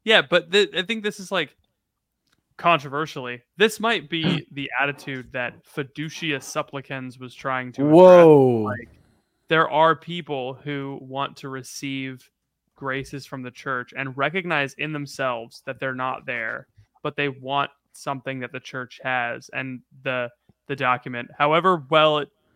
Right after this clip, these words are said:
Speaker 1: intentioned and, and poorly it did this, is like, yes, you should bless them. You should bless a person if they come, but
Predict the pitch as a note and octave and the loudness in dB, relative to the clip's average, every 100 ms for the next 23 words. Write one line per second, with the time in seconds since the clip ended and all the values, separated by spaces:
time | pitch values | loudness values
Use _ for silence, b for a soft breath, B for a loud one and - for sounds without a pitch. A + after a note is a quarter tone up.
0 | _ D3 C#3+ - C#3+ C3+ C#3 B2+ B2 B2 | _ -10 -10 -8 -8 -8 -10 -10 -12 -12
1 | B2+ B2 A#2+ - D3 C#3 B2 A#2+ C#3 B2+ | -10 -12 -14 -6 -4 -4 -8 -8 -8 -8
2 | C#3+ B2+ B2 _ _ _ G#3 G3+ B2 - | -8 -8 -8 _ _ _ 2 2 2 -10
3 | - _ _ E3 F#3 - G#3 E3 D#3+ D3+ | -20 _ _ -8 -8 -2 -2 0 -4 -4
4 | - D3 C#3+ F3 - D#3 F#3+ D3+ D3 D3 | -4 -8 -8 -10 -14 -8 -8 -6 -4 -4
5 | - D3 D3+ C3+ - C#3+ D#3 _ _ - | -6 -8 -6 -8 -8 -14 -14 _ _ -18
6 | C3 C#3+ C3+ C#3 C3+ C#3 | -10 -10 -8 -8 -6 -8